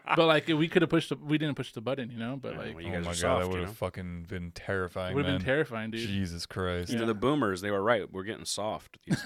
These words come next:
Speaker 2: these kids are
Speaker 1: <laughs> Definitely.
Speaker 2: they're just not what they used to be,
Speaker 3: Should have
Speaker 2: you
Speaker 3: put
Speaker 2: know?
Speaker 3: little Johnny in there and just let it go all the way.
Speaker 2: Just push that button.
Speaker 3: Bailed him to a little
Speaker 1: Imagine how many, like,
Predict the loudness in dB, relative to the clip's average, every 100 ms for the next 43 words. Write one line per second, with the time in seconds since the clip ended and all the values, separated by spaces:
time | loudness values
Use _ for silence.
0 | -6 -6 2 6 8 8 6 2 2 -2
1 | -2 4 4 6 4 4 2 0 4 6
2 | 6 4 4 2 0 -2 2 2 4 6
3 | 6 6 6 8 6 6 4 4 2 2
4 | 4 6 6 6 6 6 6 0 -4 -2
5 | 0 0 0 -2 -4 -10 -14 -14 2 6
6 | 6 6 2 0 0 4 6 6 8 8
7 | 8 10 10 8